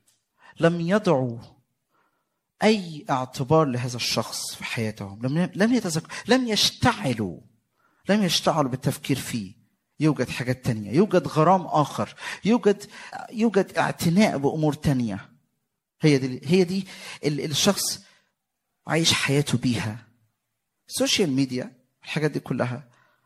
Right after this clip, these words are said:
بدأت الناس تت-، تتسحب فيها. بدأت الناس تتسحب وتتاخد فيها اعتقادًا من الحاجات دي كلها. بس أشوف، وفكرة تسحب فكرة، تسحب فكرة، موضوع يسحب موضوع، يسحب موضوع،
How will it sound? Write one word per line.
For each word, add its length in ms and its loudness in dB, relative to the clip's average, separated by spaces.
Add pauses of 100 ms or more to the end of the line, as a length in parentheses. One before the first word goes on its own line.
(100)
بدأت 200 -2
الناس 200 0
تت-، 280 -8
تتسحب 460 0
فيها. 460 -12 (1900)
بدأت 240 -6
الناس 260 -2
تتسحب 440 0 (680)
وتتاخد 520 -2
فيها 360 -8 (520)
اعتقادًا 680 2
من 120 -4
الحاجات 360 0
دي 200 0
كلها. 560 -2 (560)
بس 180 -2
أشوف، 560 -2
وفكرة 500 0
تسحب 400 -6
فكرة، 300 -2
تسحب 300 -8
فكرة، 380 -6 (300)
موضوع 240 4
يسحب 300 0
موضوع، 360 -2
يسحب 260 -4
موضوع، 500 -4